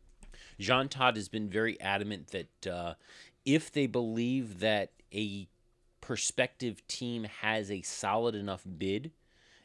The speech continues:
they will extend that tender offer to them. As of right now, they are not doing that, but we will see where this goes. I mean, this could, uh, this could disappear in a puff of smoke like we've seen several other bids.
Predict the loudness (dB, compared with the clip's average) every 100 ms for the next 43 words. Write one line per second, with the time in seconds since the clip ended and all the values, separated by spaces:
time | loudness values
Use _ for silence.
0 | -6 0 2 2 0 -2 -2 0 0 -2
1 | -4 -6 -6 -4 0 0 0 -6 -8 -6
2 | -2 0 -2 -6 _ _ _ _ _ _
3 | _ _ -20 -20 _ _ _ _ _ 6
4 | 6 4 0 4 4 4 0 -4 -2 -4
5 | -4 -6 -8 -10 -8 -8 -6 -6 -6 -8
6 | -8 -6 -4 -4 -4 -6 -2 -2 -4 -4
7 | 0 0 -2 -10 -10 -6 -6 -8 -4 -4
8 | -4 -6 0 2 2 -2 _ -20 -20 -20
9 | _ _ _ _ _ _ _ -10 -6 -2
10 | -2 -2 -4 -2 -2 -2 -4 -4 -4 -2
11 | -2 -2 -4 -6 -6 -8 -6 -6 -6 -8
12 | -8 -10 -8 -6 -8 -10 -14 -14 -12 -12
13 | -12